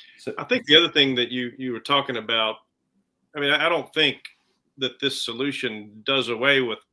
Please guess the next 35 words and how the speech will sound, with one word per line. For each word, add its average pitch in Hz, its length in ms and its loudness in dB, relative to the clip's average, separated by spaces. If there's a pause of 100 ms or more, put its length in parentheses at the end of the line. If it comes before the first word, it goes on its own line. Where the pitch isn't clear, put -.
post-op 117 480 -2
visits, 101 420 -12
but 110 140 -16
what 120 160 -4
it, 104 120 -4 (560)
what 110 80 -8
it 107 60 -8
sounds 180 220 2
like 117 120 -2
it 107 120 -6
does 104 200 -4
is 101 100 -12
it, 101 160 -14
it, 101 120 -20 (120)
it - 140 -20
decreases 120 760 -6 (500)
the 110 420 -10
unexpected 120 880 -4 (260)
extra, 113 540 -4 (600)
um, 95 500 -6
reasons 113 440 -4
a - 60 -14
patient 120 400 -6
might 110 260 -4 (520)
make 120 260 -4
an 107 80 -10
appointment 113 360 -10
to 101 80 -16
come 107 260 -6
in. 107 360 -4
And 104 100 -8
I 104 60 -4
can - 160 -16
see 123 220 -4
how, 104 380 -2